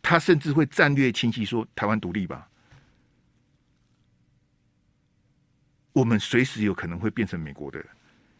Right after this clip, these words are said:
这个棋子啊！”你不要以为，<laughs>那如果一中真的跟台湾无关，台湾会变乌克兰，大家自己想想。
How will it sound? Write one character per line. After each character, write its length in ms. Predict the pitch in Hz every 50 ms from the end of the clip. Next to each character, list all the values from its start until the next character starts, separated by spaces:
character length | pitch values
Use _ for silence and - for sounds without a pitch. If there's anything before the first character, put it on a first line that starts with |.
| _ _ _ _ _ _ _ _
这 100 | - 107
个 80 | - 98
棋 340 | - - - - - 85
子 240 | 85 - - - - -
啊！” 120 | - - _ _ _ _ _ _ _
你 140 | - 131 131
不 80 | 107 - -
要 60 | 202
以 120 | 165 160 156
为， 120 | 127 123 - - -
<laughs> 760 | - 151 - - - 160 - - - 139 123 - _ _ - - _ _ _ _ _ _ _ _ _ _ _ _ _ _ _ _ _ _ _ _ _ _ _ _ - 208 220 214 - - - - - - - _ _ _ _ _ _ _ _ _ _ _ _
那 240 | - 165 175 160 156 -
如 180 | - 139 190
果 240 | 202 185 180 143 131 - _ _
一 100 | 202 196
中 220 | - 196 190 185
真 120 | 180 185
的 80 | 165 156
跟 160 | 143 156 147
台 100 | 139 139
湾 120 | 120 123 131
无 60 | 107
关， 180 | 104 110 107
台 100 | 104 -
湾 140 | 98 104 104
会 80 | 101 107
变 160 | 92 - -
乌 80 | 101 87
克 120 | - 85
兰， 140 | 87 69 80 92 -
大 80 | - 92
家 60 | 95
自 100 | - 98
己 60 | 90
想 200 | - - - -
想。 140 | - - -